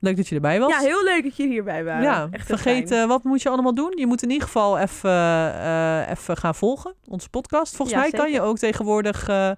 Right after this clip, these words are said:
Speaker 1: eh, eh, vragen stellen. We zetten de Q en A, eh, wel even open eronder. Je kan een
Speaker 2: Oh,
Speaker 1: soort
Speaker 2: wat
Speaker 1: vragen
Speaker 2: leuk.
Speaker 1: stellen of reageren of rate of zo. Doe het allemaal. Dat is hartstikke leuk.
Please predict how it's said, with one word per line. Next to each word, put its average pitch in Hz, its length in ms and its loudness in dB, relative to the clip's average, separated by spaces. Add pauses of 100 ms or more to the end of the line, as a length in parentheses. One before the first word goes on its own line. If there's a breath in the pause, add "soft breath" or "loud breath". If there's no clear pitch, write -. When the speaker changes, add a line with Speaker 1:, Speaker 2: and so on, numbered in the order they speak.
(360 loud breath)
Speaker 1:
eh, 175 1040 -2
eh, 175 60 -2
vragen 208 280 -2
stellen. 139 360 -4
We 170 160 -2
zetten 214 220 0
de 208 60 -2
Q - 60 -8
en 226 220 0
A, 233 280 2
eh, 208 60 2
wel 202 120 2
even 202 200 -2
open 214 300 -2
eronder. 160 380 0
Je 226 80 2
kan 247 120 2
een 254 60 2
Speaker 2:
Oh, 226 60 0
Speaker 1:
soort 392 120 0
Speaker 2:
wat - 80 -12
Speaker 1:
vragen 247 180 2
Speaker 2:
leuk. - 100 -2
Speaker 1:
stellen 247 280 2
of 214 80 2
reageren 233 680 2
of 208 180 2
rate 226 300 0
of 214 60 -4
zo. 208 160 0
Doe 214 140 0
het 254 100 -2
allemaal. 208 400 2
Dat 226 80 0
is 220 60 -4
hartstikke 220 360 0
leuk. 349 200 0